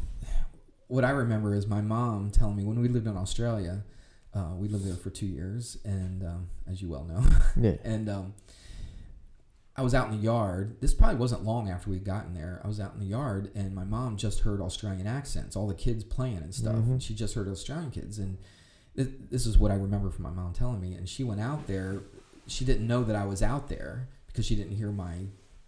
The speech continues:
Speaker 1: voice or my accent, right? And I was just playing and talking just like they were. And then
Speaker 2: Ah.
Speaker 1: when I would come in the house,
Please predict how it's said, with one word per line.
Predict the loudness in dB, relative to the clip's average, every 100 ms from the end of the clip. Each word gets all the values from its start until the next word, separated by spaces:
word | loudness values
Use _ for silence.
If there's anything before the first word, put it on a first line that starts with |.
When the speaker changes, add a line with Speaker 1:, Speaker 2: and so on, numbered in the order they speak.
| -10
Speaker 1:
voice | -6 -6 -6
or | -8
my | -6
accent, | -4 -6 -6 -12 -10
right? | -8 -8 -8 -14 -20 -16 -6
And | -2
I | -2
was | -2
just | -2 0
playing | 0 2 0
and | 6
talking | 8 8 2 -2
just | -2 -2
like | -4
they | -4 -4
were. | -6 -8 -12 -12 -10 -6
And | -2 0
then | 0
Speaker 2:
Ah. | 0
Speaker 1:
when | 0
I | -2
would | 2
come | 4 4
in | 0
the | -2
house, | -2 -2 -4 -6 -8 -8